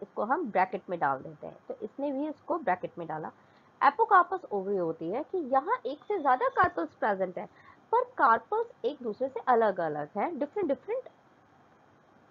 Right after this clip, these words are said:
मतलब joint नहीं है, फ्री है। Free है,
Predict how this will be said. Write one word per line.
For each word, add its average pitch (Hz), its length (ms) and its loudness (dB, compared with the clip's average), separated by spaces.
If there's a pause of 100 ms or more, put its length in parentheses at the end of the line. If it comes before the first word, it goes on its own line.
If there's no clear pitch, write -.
(500)
मतलब 277 260 2
joint 262 300 4
नहीं 170 200 2
है, 277 60 -2
फ्री 330 380 4
है। 165 160 -6 (580)
Free 381 160 6
है, 494 260 4